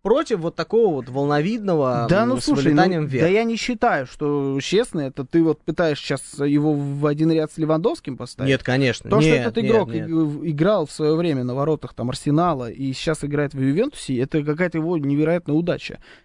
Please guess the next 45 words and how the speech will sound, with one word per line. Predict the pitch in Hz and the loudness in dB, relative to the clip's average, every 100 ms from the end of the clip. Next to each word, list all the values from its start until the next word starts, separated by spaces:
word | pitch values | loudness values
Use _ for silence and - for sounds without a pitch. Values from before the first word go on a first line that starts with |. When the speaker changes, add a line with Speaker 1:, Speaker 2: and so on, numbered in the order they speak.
| - | -2
Speaker 2:
Я | 135 175 | 0 0
не | 185 | 0
понимаю, | 185 185 175 120 | -2 0 -2 -4
что | - | -10
этот | 110 | -10
человек | 147 196 | -6 -4
делает | 147 147 | -2 -4
в | 123 | -4
Ювентусе, | 120 73 - - 85 | -6 -6 -14 -14 -12
я | |
тебе | 120 117 | -10 -4
честно | 160 - - | -2 -2 -8
скажу. | - 69 - - _ _ _ _ _ | -16 -16 -16 -20 _ _ _ _ _
Это | 120 190 175 | 0 0 0
для | 147 | 0
меня | 139 202 | 2 2
загадка. | 196 156 151 120 - 120 | 0 -2 -2 -4 -6 -6
Вообще | 143 - 127 | -4 -2 -4
вся | - 135 | -2 -4
карьера, | 131 127 117 110 87 73 | -2 -4 -4 -8 -8 -8
м, | 76 85 98 107 - - | -10 -10 -10 -8 -10 -6
Войцеха | 135 135 - - | -2 -2 -4 -10
Щесны | 139 277 311 175 | -6 -6 -2 -4
для | 135 | -2
меня | 127 151 196 | -2 -2 -2
загадка. | 123 104 - _ | -4 -8 -14 _
Я | 120 165 | -2 0
не | |
понимаю, | 165 139 120 113 | 0 -2 -4 -6
почему | - 139 139 | -4 -2 0
он | 196 | 2
играет | 151 160 160 | 2 0 0
Speaker 1:
Ну, | |
Speaker 2:
в | 190 | -2
таких | 214 - | -4 0
Speaker 1:
есть, | |
Speaker 2:
хороших | 160 156 156 | 0 0 -4
Speaker 1:
есть | 156 | -2
Speaker 2:
командах. | 208 240 | 0 0
Speaker 1:
такие | 214 226 240 | -2 -4 -2
люди. | 220 127 104 - | -2 -2 -4 -2
Speaker 2:
Такое | 180 302 | 0 0
бывает, | 202 120 107 - - | 0 -2 -6 -12 -4
м-да. | 139 151 151 123 71 - - - - - | 0 2 2 0 -4 -14 -20 -20 -20 -2
А, | 170 185 190 185 185 | 0 2 2 0 0